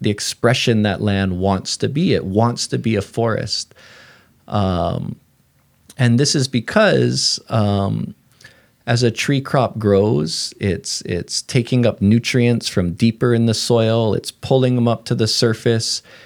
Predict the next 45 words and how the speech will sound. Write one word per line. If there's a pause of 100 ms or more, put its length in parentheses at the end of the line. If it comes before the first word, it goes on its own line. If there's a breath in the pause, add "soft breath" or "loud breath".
(140 loud breath)
It's
storing
them
in
its
trunk (120)
and
its
branches
and
its
leaves. (400 loud breath)
And
then
it's
dropping
those
things
back
down
to
the
surface,
and
it's
completing
that
nutrient
cycle. (560 soft breath)
And
then
those
branches
and
leaves
break
down
and
go
into
the
soil,
but
then,
oh,